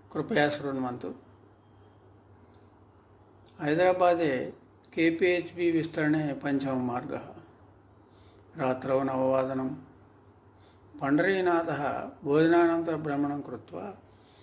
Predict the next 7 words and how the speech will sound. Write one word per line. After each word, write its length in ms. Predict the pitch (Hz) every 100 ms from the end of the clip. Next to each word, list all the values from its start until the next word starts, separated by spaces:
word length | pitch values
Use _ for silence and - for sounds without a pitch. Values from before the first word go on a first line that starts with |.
| - - - -
ప్రత్యాగమన 600 | - 135 - 202 196 196 185
సమయే 640 | 165 165 165 143 120 165 - - _ _ _ - - _ _ _ _ - - -
స్వగృహ 420 | 151 160 190 196
ప్రాకారద్వారస్య 1200 | 196 165 160 160 165 160 156 151 143 147 139 156
నికటే 520 | 131 127 131 139 - - - - - - - - - - _ - -
కేపి 380 | 156 151 151 131
స్థిత్వా 760 | - 139 - 175 165 - -